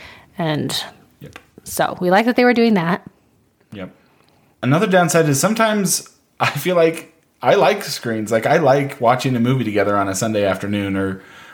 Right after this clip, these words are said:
Speaker 2: or doing those things. And so there were times when I felt like, "Oh, man, that'd be fun to go sit down and watch that with my kids." Like, sometimes, and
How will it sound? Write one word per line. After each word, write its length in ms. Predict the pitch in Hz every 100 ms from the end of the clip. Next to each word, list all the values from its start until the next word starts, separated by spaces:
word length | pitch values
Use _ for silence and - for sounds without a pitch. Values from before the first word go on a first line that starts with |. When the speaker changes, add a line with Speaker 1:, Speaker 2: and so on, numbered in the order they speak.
| -
Speaker 2:
or 200 | - 113
doing 380 | 110 113 110 139
those 240 | 123 104 -
things. 260 | 110 160
And 120 | 156
so 100 | 131
there 140 | 147 156
were 180 | 175 185
times 340 | 143 139 127
when 80 | 120
I 80 | 104
felt 220 | 110 78
like, 320 | 95 92 - -
"Oh, 220 | 170 107
man, 440 | 143 127 95 120 -
that'd 160 | - 135
be 80 | 139
fun 240 | 139 135
to 60 | 113
go 180 | 117
sit 220 | 110 120 113
down 160 | 113
and 100 | 107
watch 180 | 101 101
that 120 | 117
with 140 | 98 107
my 100 | 110
kids." 300 | 151 135 98
Like, 260 | 95 - - - -
sometimes, 720 | - 160 185 151 139 127 127 120 - - _ _ -
and 400 | 113 104 95